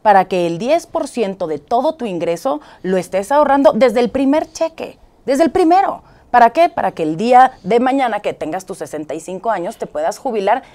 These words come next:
de una forma muchísimo más digna, muchísimo más completa. Y esta educación financiera no se nos dice nunca. En ningún momento se habla de que, "Oye, te vas a jubilar con un salario mínimo o con dos, o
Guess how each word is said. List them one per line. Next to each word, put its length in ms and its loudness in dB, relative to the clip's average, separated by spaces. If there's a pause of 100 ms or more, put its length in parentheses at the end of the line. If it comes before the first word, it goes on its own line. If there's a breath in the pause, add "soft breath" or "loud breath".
(160 soft breath)
de 80 -6
una 140 0
forma 280 -2
muchísimo 500 -4
más 220 -6
digna, 260 -6
muchísimo 460 -8
más 160 -8
completa. 400 -8 (320 loud breath)
Y 80 -4
esta 180 -4
educación 440 -4
financiera 480 -4
no 120 -6
se 120 -10
nos 180 -6
dice 320 -4 (220 soft breath)
nunca. 580 0 (400 soft breath)
En 160 4
ningún 320 2 (180)
momento 440 -4
se 180 -6
habla 480 -2 (180 loud breath)
de 240 0
que, 220 2
"Oye, 340 6
te 120 -4
vas 200 2
a 300 6
jubilar 440 -2
con 200 -4
un 360 -4
salario 340 -4
mínimo 280 0
o 160 -4
con 160 -4
dos, 280 -2
o 360 8